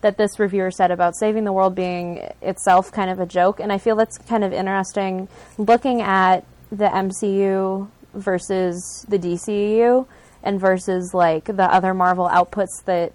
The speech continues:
aren't necessarily in the M C U, 'cause it's, like, it's interesting to see that what,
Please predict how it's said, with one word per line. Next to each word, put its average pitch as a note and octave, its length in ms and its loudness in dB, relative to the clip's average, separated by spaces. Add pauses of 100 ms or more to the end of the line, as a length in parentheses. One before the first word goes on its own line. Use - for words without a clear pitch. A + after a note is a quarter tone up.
aren't F#3 320 -4
necessarily G3 640 -4
in G3+ 140 -6
the G3+ 80 -8
M G3+ 160 -6
C A3+ 260 -4
U, C4 180 2 (260)
'cause A#3 160 -4
it's, A#3+ 160 -8
like, G3+ 300 0 (360)
it's - 180 -4
interesting A#3+ 560 -4
to A3 100 -6
see G3+ 720 -4 (160)
that G3 420 -2
what, G#3+ 320 0